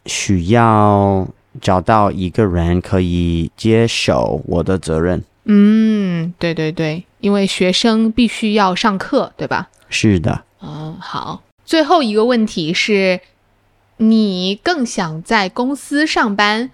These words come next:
Speaker 2: 还是做自雇人士呢？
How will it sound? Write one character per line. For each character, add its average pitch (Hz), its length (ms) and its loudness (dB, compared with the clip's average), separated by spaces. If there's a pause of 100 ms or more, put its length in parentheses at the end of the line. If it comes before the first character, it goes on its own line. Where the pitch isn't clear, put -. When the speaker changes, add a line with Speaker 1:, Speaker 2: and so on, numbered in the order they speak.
(280)
Speaker 2:
还 175 320 -4
是 190 440 -4
做 190 640 -2
自 - 180 -6
雇 226 180 -4
人 160 200 -8
士 170 240 -8
呢？ - 100 -10